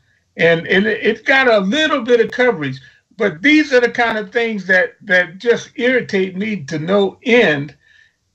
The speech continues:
is because this was a disastrous decision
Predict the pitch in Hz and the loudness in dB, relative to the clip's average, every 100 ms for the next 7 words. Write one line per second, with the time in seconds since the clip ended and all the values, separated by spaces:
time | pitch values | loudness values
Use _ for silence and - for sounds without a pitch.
0 | - 196 185 156 165 185 233 220 196 165 | -2 2 2 0 -6 -2 4 4 4 0
1 | 151 226 311 - 202 208 202 185 175 175 | -4 0 0 -2 -4 2 2 0 -4 -4
2 | 139 156 139 120 214 247 240 - 214 202 | -4 -4 -4 -2 2 4 2 -2 -4 -4
3 | - 170 143 - 277 214 160 139 139 | -4 -12 -12 -8 -2 -2 -2 -6 -6